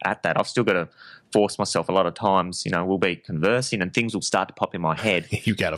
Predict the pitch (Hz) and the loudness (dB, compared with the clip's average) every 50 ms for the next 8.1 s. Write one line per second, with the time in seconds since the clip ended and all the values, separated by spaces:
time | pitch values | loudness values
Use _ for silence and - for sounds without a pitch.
0 | - 85 90 - - - 92 95 85 92 90 92 101 - _ - - 104 101 101 | -2 -2 -2 0 0 0 0 0 0 0 -2 -2 -4 -6 _ 0 2 2 2 2
1 | 101 101 - - _ 110 113 113 104 95 110 110 107 - - 110 110 120 117 - | 0 -6 -10 -6 _ 2 2 2 2 2 0 -2 -2 -4 -2 0 0 0 0 0
2 | - 104 98 95 92 92 92 92 - _ _ _ _ _ _ - 123 120 123 123 | 0 2 4 4 4 4 2 0 -4 _ _ _ _ _ _ -4 -2 -2 0 2
3 | 104 92 87 85 85 85 85 82 82 80 - 98 104 - - _ - _ _ - | 2 4 4 4 2 2 2 0 -2 -2 -2 -4 -4 -4 -8 _ -20 _ _ -6
4 | - 82 82 85 82 90 87 87 85 82 - 104 95 87 87 85 80 - - 95 | -4 -4 -4 -2 -2 -2 -2 -2 -4 -4 -4 -4 -4 -4 -6 -6 -6 -2 0 -2
5 | 85 80 - - 78 78 78 - - - - 82 76 76 71 - _ _ _ - | -2 0 -2 -2 -2 -2 -4 -8 -10 -8 -6 -6 -6 -6 -8 -12 _ _ _ -6
6 | - 78 78 76 73 71 - 85 85 87 87 65 80 87 85 82 80 76 80 78 | -4 -2 -2 -2 -4 -6 -10 -6 -6 -4 -2 -2 -2 -2 -2 -2 -2 -2 -2 -4
7 | 71 - - 82 78 - 85 78 76 - - - - - 80 76 - - 82 80 | -4 -2 -4 -6 -4 -2 -4 -4 -2 -4 -6 -8 -6 -6 -6 -4 -4 -4 -4 -4
8 | 76 71 | -4 -8